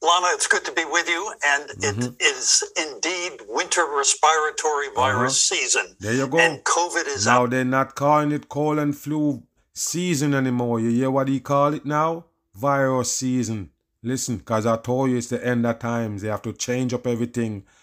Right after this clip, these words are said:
Speaker 2: as you know it.
Speaker 1: Respiratory virus season.
Speaker 2: Mm-hmm.
Speaker 1: And covid is out there surging, as
Speaker 2: Mm-hmm.
Speaker 1: you were just saying,
Speaker 2: What a
Speaker 1: across
Speaker 2: damn
Speaker 1: the
Speaker 2: joke.
Speaker 1: country. It's certainly happening in my neck of the woods here.
Speaker 2: Mm-hmm.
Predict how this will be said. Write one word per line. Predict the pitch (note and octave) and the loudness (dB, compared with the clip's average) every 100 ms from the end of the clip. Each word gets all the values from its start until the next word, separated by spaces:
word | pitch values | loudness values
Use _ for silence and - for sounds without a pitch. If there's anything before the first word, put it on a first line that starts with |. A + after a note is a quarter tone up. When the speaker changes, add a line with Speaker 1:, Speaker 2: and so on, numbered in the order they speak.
| _ - | _ -6
Speaker 2:
as | G#2+ F#2+ | -4 -2
you | G#2+ | -4
know | G2+ A2 G#2+ | 0 0 0
it. | |
Speaker 1:
Respiratory | G2+ - - D3+ C#3+ A2+ | -2 -2 2 2 2 2
virus | B2 C3 B2+ A#2+ | 4 4 2 2
season. | - F#3+ C#3 A#2 G#2+ G2+ | 2 2 2 2 0 -4
Speaker 2:
Mm-hmm. | G#2+ G#2+ C3+ D3 | -6 -4 -4 2
Speaker 1:
And | C3 A#2 - | 2 2 2
covid | - F3 E3+ D#3+ | 2 2 0 -2
is | C#3 C3 | -2 2
out | B2 B2+ - | 2 2 0
there | C#3 C3+ | 0 2
surging, | - - D3+ C#3 D3+ A2+ A#2 | 4 4 2 0 -2 -2 -2
as | B2 | 0
Speaker 2:
Mm-hmm. | C#3 | -2
Speaker 1:
you | B2+ C3 | -4 -8
were | B2 A#2+ - | -4 -4 0
just | - C3+ - | 2 4 6
saying, | F3 D3 A#2+ B2+ - | 4 2 -2 -8 -10
Speaker 2:
What | A#2 A2+ | -6 -2
a | - | 0
Speaker 1:
across | - A2 - | 4 4 4
Speaker 2:
damn | |
Speaker 1:
the | - | 0
Speaker 2:
joke. | - | 2
Speaker 1:
country. | D#3+ - F3+ | 0 0 -4
It's | G3 - | -4 0
certainly | - F3 C3+ C#3 | 0 0 -4 -4
happening | - C3 C3 C3 B2+ - - - - | 2 2 2 -6 -8 -10 -18 -12 -6
in | D3 C3+ | -4 2
my | C#3+ D#3 C#3+ | 4 4 0
neck | C#3 - | -4 -4
of | B2 | -6
the | A#2+ | -4
woods | B2+ - - | -4 0 0
here. | G2 G#2+ A2+ C3 | 0 -2 0 0
Speaker 2:
Mm-hmm. | C3 | -2